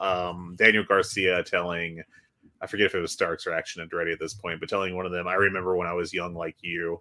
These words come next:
uh, would just crack me up a lot. Uh, man, Daniel Garcia is gonna be a superstar. It's just a matter of time.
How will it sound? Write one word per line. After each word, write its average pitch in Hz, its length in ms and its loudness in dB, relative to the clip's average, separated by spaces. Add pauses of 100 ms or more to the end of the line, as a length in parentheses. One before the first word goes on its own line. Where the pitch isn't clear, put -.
(160)
uh, 85 340 0
would 82 460 -4
just - 220 -12
crack 90 280 0
me 90 60 -6
up 85 180 -4
a 82 40 -4
lot. 90 480 0 (720)
Uh, 80 440 2 (200)
man, 90 180 -6
Daniel 107 280 6
Garcia 87 300 0
is 80 80 -8
gonna 82 160 -10
be 85 80 -8
a - 40 -6
superstar. - 680 -6
It's 87 180 -4
just 87 220 -6
a 87 40 -14
matter 82 240 -2
of - 80 -8
time. 85 360 -8